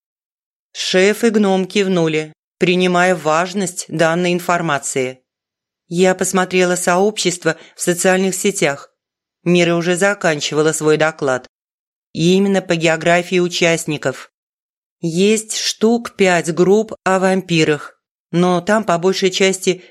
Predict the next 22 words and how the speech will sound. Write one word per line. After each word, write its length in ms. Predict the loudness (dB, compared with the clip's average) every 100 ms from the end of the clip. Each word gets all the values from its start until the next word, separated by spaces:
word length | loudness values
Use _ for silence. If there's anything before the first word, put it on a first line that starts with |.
| -4
вывешивают 720 | 0 2 2 0 2 2 2
всякие 440 | 0 0 2 -2
картинки 680 | 0 -2 -2 0 0 0 -2 -4 -10
с 100 | 0
гордыми 420 | 2 2 2 0
красавчиками, 960 | 2 0 0 0 0 -4 -6 -6 -6 -10 _ _ -4
у 100 | 0
которых 440 | 0 0 0 0
изо 200 | 0 0
рта 200 | 0 0
клыки 380 | 2 2 2 0
торчат, 520 | 0 -2 0 -2 -2 -8 _ _ _
да 380 | 0 2 4 2
пишут 440 | 0 -2 -2 -4 -6 _ -2
трогательные 580 | 0 0 0 2 2 0
второразрядные 1000 | 0 0 2 0 0 0 0 2 0 0
вирши 500 | 0 -2 -2 -4 -6 _ _ _
о 140 | -2
тоске 480 | 0 0 -2 -2 -2
по 120 | 0
утраченному 720 | 0 0 2 2 0 -2 0 0
солнцу. 640 | 0 -2 -2 -6 -8 -8